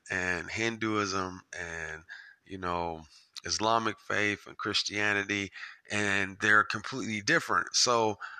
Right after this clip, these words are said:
on, on, on the surface, like, um, you know, Buddhism, you know, the, it's about shedding the ego.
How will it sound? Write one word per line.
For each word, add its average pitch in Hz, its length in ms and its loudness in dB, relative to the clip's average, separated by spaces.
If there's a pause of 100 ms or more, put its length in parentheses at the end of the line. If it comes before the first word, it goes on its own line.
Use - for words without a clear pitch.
(140)
on, 107 240 2
on, 110 300 2
on 110 200 2
the 107 80 2
surface, 135 600 6
like, 107 440 4
um, 98 380 2 (340)
you 117 80 -10
know, 127 140 4
Buddhism, 117 680 2 (300)
you 117 120 -8
know, 107 160 4
the, 98 360 0
it's 110 160 2
about 113 300 4
shedding 127 500 6
the 98 160 0
ego. 92 420 -6